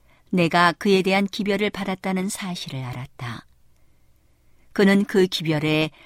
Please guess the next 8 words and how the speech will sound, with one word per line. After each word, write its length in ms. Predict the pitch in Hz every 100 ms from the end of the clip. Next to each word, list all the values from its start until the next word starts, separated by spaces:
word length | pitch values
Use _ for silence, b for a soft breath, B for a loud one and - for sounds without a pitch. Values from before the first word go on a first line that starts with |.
| b
강하게 520 | - 202 202 190 208
반발했으며 1000 | 208 196 190 180 151 147 - 135 135 127 - _ _ _ _ _ _ _ _
이상을 440 | 190 185 170 160
통하여 640 | - 170 156 143 139 135 131 B B B B B
내가 280 | - 180 185
십 180 | 196 -
년 220 | 190 170 -
동안 440 | 160 160 165 165